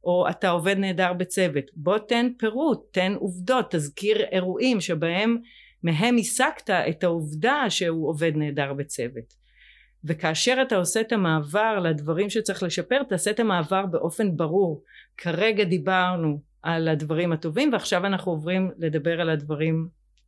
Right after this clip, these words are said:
שצריך לשפר. כשביניהם, אחד הדברים, המילה שאני אוסרת להכניס במשוב באיסור מוחלט, זה את המילה "אבל".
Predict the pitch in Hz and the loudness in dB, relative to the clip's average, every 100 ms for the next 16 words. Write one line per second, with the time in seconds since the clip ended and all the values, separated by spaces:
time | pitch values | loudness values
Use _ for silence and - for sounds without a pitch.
0 | - - 160 165 151 151 170 - 156 170 | -10 -6 -4 -2 -2 -2 -2 -2 -4 0
1 | 156 135 - - - - - - 185 156 | 0 -2 -10 -20 -20 -20 -8 -2 0 2
2 | 196 233 226 175 247 262 247 262 262 156 | 2 2 2 2 2 2 2 0 -2 -4
3 | 190 185 196 160 180 190 202 202 160 170 | -2 0 0 -2 -2 0 -2 -2 0 0
4 | 190 180 175 190 175 170 175 - 233 254 | 2 2 2 0 0 -2 -6 -4 0 0
5 | 247 180 147 - 175 165 165 170 151 135 | 0 0 -2 -2 -4 -4 -2 0 0 0
6 | 196 180 170 165 220 208 175 - 196 240 | 0 0 -2 -4 -2 0 -2 -2 0 0
7 | 240 160 160 151 156 160 147 147 127 117 | 0 -2 -2 -2 0 0 0 -2 -2 -4